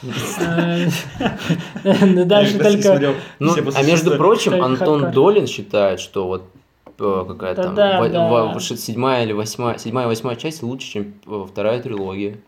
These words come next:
Speaker 3: Привет, Антон.
Speaker 2: Ну,
Speaker 3: А, ну.
Speaker 2: ну, мне, кстати, восьмая тоже, м, в принципе,
Speaker 1: Я не знаю, я
Speaker 2: понравилась.
Speaker 1: только седьмую посмотрел, я понял,
Speaker 2: Но,
Speaker 1: что
Speaker 2: но они
Speaker 1: это
Speaker 2: совершенно
Speaker 1: точно
Speaker 2: разные.
Speaker 1: пустое.
Speaker 2: Я к тому, что новые части, они заточены на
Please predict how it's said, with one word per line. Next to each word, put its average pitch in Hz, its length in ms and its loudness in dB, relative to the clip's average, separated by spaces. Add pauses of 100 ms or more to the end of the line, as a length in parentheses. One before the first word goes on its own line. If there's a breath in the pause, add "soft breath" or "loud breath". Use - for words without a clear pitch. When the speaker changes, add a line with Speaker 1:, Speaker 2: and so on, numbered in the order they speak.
(180)
Speaker 3:
Привет, 113 240 -8
Антон. 101 360 -10 (460 loud breath)
Speaker 2:
Ну, 202 100 -2
Speaker 3:
А, 101 460 -2 (220)
ну. 135 240 -10 (120)
Speaker 2:
ну, 202 100 0
мне, 233 160 4
кстати, 262 180 -8
восьмая 254 400 -4
тоже, 240 240 -2
м, 190 380 -8
в - 120 -18
принципе, 202 380 -4
Speaker 1:
Я - 20 -6
не 175 60 -10
знаю, 196 360 -18
я 202 100 -4
Speaker 2:
понравилась. 185 400 0
Speaker 1:
только - 100 -8
седьмую 107 240 -4
посмотрел, 107 360 -6
я 101 60 -2
понял, 180 160 0
Speaker 2:
Но, 240 260 4
Speaker 1:
что 214 100 -2
Speaker 2:
но 214 60 4
они 220 140 0
Speaker 1:
это 196 80 -8
Speaker 2:
совершенно 220 360 -4
Speaker 1:
точно 214 100 -2
Speaker 2:
разные. 170 300 -4
Speaker 1:
пустое. 185 200 -10
Speaker 2:
Я 170 60 -6
к - 20 -18
тому, 202 200 0
что 196 240 -8
новые 196 300 -4
части, 269 320 -12
они 185 380 -4
заточены 180 540 -4
на 165 500 -8